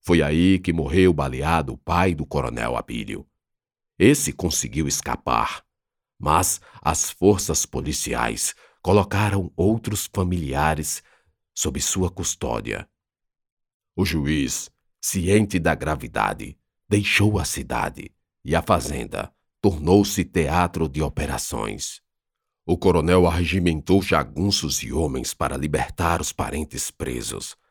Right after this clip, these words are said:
mas os homens da polícia,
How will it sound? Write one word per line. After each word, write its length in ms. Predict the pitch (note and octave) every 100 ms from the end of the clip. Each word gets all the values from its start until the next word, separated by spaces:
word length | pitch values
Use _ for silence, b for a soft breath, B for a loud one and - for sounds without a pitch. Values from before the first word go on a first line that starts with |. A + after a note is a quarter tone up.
| _ _ _ -
mas 380 | C#2+ F2+ F2+ - B B
os 260 | F#2+ - -
homens 460 | F#2+ G#2+ G2 D2+ C#2
da 100 | E2
polícia, 680 | - F#2+ - - - -